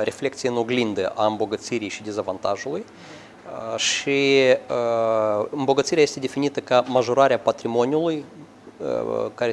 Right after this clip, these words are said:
sau folosirea bunului altuia, prestarea unui serviciu sau executarea unei lucrări în folosul său. Și dacă ne uităm la dezavantaj, observăm că o persoană este dezavantajată prin micșorarea patrimoniului, care are loc în același fel ca cum se realizează îmbogățirea,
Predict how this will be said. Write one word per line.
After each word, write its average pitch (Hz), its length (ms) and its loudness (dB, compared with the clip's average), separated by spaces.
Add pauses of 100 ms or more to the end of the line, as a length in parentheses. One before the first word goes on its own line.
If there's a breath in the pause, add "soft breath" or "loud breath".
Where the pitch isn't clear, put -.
sau 135 260 6
folosirea 131 460 2
bunului 117 580 0
altuia, 131 460 6
prestarea 127 520 2
unui 117 160 0
serviciu 131 360 -8
sau - 140 -2
executarea 120 400 -2
unei 117 200 -4
lucrări 113 340 -2
în 107 60 -4
folosul 104 380 -8
său. 202 260 -2 (460 loud breath)
Și - 120 -8
dacă 139 200 8
ne 147 80 2
uităm 147 240 2
la 143 100 6
dezavantaj, 131 680 4
observăm 139 460 0
că 131 380 4 (360)
o - 80 -4
persoană 135 360 0
este 127 180 -4
dezavantajată 123 840 0 (160)
prin 180 280 0
micșorarea 127 640 2
patrimoniului, 165 840 0
care 139 180 0
are 135 140 2
loc 135 160 -2
în 131 60 -4
același 123 340 -4
fel 135 220 -2
ca 123 240 -2
cum 123 120 -6
se - 120 -10
realizează 117 400 0
îmbogățirea, 113 540 -2